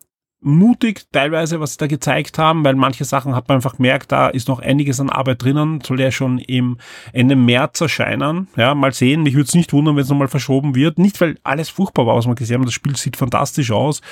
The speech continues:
aber man hat an einigen Stellen schon gesehen, okay, da kommt die Engine schon noch ins Schwitzen, aber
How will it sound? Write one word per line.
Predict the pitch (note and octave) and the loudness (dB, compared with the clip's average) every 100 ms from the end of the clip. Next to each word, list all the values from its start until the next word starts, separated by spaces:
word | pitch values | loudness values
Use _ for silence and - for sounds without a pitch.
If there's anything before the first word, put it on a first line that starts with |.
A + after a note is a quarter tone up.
| - - | -18 -2
aber | B2 | 2
man | B2 B2 | 4 4
hat | |
an | C#3 | 2
einigen | A2+ C#3 C#3+ | 0 0 0
Stellen | - B2 B2+ | 0 0 0
schon | C3+ | -2
gesehen, | - A2+ | -2 -2
okay, | B2 - B2+ C3+ _ _ _ _ _ _ _ _ _ _ _ - - | -2 0 -2 -2 _ _ _ _ _ _ _ _ _ _ _ -18 -8
da | A2 | -6
kommt | - C#3 B2+ | -2 0 0
die | - | 0
Engine | C3 B2 C3+ | 0 2 2
schon | A#2+ B2 | 2 0
noch | C3 | 2
ins | C3 B2+ | 0 0
Schwitzen, | D3 D3 F3 F#3 - - - - - - | -2 0 0 0 -4 -20 -20 -20 -20 -10
aber | - B2 C3+ D3+ B2+ | -2 0 2 2 2